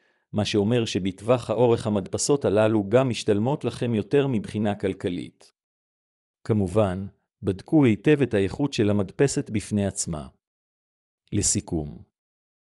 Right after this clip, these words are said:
בעוד שבעבר הדפסה הייתה נעשית באמצעות ראשי דיו למדפסת, כיום אנחנו יכולים ליהנות מדיו שמגיע בצורה אבקה, מה שידוע בשפה המקצועית בתור טונר. הטונר מפוזר על גבי דף ההדפסה באמצעות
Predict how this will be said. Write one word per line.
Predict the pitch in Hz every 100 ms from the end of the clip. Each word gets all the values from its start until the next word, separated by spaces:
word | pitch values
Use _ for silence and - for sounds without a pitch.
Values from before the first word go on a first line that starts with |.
| _ _
בעוד | 95 107 139 170
שבעבר | - 92 90 85 117 113
הדפסה | 95 - - 135
הייתה | 117 - 131
נעשית | 127 107 - 131 131
באמצעות | 107 104 - 123 135
ראשי | 117 - 120
דיו | 101 120 127
למדפסת, | 113 95 - - - - - _ _ _ _ _
כיום | 95 95 107
אנחנו | 110 110 - 104
יכולים | 98 - 117 127
ליהנות | 101 101 123 135
מדיו | 107 104 110 117
שמגיע | - 107 98 117 120
בצורה | 104 - 117 131
אבקה, | 98 98 98 78 65 _ _ _ _ -
מה | 117
שידוע | 120 120 107 139
בשפה | 120 113 113 - 127
המקצועית | 113 104 - 110 131 -
בתור | 104 - 110 101
טונר. | - 92 78 60 58 _ _ _ _ _ _ _ _ _ _
הטונר | 101 - 143 135 104
מפוזר | 98 - 101 110 135
על | 104
גבי | 101 92 101
דף | 95 139 -
ההדפסה | 107 - 104 - 135
באמצעות | 104 101 - 113 135